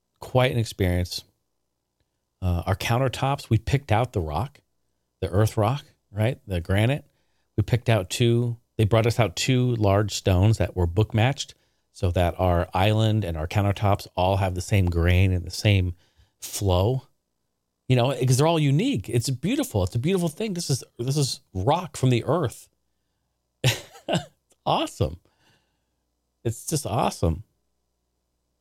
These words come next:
Uh, who would have thought, right? Who would have thought? I must be an adult. I'm, I'm excited about this stuff. It's, it's way cool. It's, it's a different experience when, when,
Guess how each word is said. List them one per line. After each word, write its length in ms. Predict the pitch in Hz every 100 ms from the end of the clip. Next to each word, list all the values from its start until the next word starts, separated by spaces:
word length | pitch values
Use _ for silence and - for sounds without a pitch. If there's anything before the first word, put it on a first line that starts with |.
| _ _ _ _ _ _ _ _ _ _ _ -
Uh, 80 | 117
who 160 | 131
would 140 | 202 180
have 100 | 147
thought, 420 | 190 233 71 -
right? 300 | 90 113 - -
Who 80 |
would 80 | 165
have 160 | 151 -
thought? 300 | 180 165 85
I 180 | 101 123
must 320 | 147 156 131
be 140 | 135
an 60 | 120
adult. 420 | 110 131 147 98
I'm, 140 | 90 117
I'm 140 | 110
excited 460 | 113 - 131 151 151
about 260 | 95 78 -
this 140 | -
stuff. 480 | - 80 73 - - _ _ _ _ _ _ _ _ _ _ _ _ _
It's, 180 | 120 117
it's 160 | 131 135
way 180 | 180
cool. 320 | 185 - 117 92
It's, 160 | 110
it's 160 | 147 -
a 60 |
different 300 | - 170 208
experience 640 | 175 - - 127 123 101 104
when, 280 | 101 95
when, 160 | 98